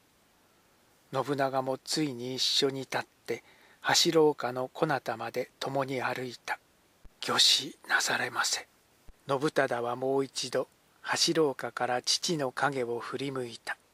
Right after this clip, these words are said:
村井春長犬親子はそのそばに試食を持って佇んだ。もとより何の予感があったわけではないが、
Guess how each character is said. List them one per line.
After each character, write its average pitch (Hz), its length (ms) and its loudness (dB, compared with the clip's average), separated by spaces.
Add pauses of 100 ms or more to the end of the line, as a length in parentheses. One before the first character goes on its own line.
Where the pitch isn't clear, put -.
(480)
村 135 260 4
井 143 140 0
春 143 360 0
長 139 260 2
犬 135 420 -6 (120)
親 151 240 2
子 - 220 -8
は 113 160 -8 (320)
そ - 180 0
の 139 140 0
そ 143 180 -2
ば 135 140 2
に 123 320 -8
試 - 180 0
食 147 440 2
を 143 80 2
持 143 80 -2
っ 143 40 -4
て - 280 -8
佇 127 480 -4
ん 117 160 -14
だ。 - 160 -8 (480)
も 147 120 -2
と 139 160 2
よ 117 180 -4
り 123 220 -12 (420)
何 143 280 -2
の 139 120 0
予 139 160 0
感 139 280 0
が 135 140 0
あ 143 40 0
っ - 40 -12 (140)
た 120 140 0
わ 127 120 -6
け 123 140 -6
で 113 140 -6
は 117 160 -6
な 120 180 -6
い 107 120 -14
が、 110 180 -10